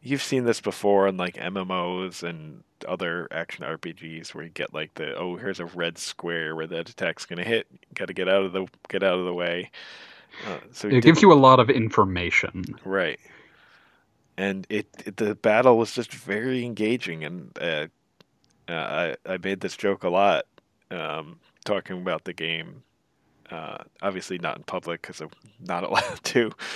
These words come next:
Speaker 1: uh, that, uh, had, had they just, like, given us the full game to play and not the actual demo, they would have had to <laughs> drag me away from this freaking game.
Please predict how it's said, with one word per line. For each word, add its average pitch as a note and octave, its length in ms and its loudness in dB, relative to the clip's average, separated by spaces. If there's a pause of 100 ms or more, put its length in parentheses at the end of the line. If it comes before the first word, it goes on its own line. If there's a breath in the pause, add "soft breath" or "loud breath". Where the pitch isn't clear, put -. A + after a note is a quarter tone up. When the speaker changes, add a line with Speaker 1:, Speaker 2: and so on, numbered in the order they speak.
(340 loud breath)
Speaker 1:
uh, G#2 340 8
that, G2+ 420 2
uh, G#2 220 4
had, C3+ 280 8
had C#3 500 4
they A#2 260 4
just, - 380 -6
like, F#2+ 160 0
given G#2 260 -2
us G2+ 160 -6
the F2 100 -6
full G2+ 240 -4
game E2+ 340 -8
to G2 120 -8
play G#2+ 460 -2 (360)
and E2+ 140 -14
not F2 240 -8 (100)
the E2+ 140 -8
actual D#2+ 320 -8
demo, G2 400 -6
they F2+ 140 -6
would F#2 140 -10
have - 60 -16
had E2+ 180 -8
to - 60 -14
<laughs> - 80 -14
drag - 480 0
me A#2+ 100 -8
away C#3 180 -6
from - 220 -14
this - 200 -16
freaking G#2 360 -10
game. - 360 -20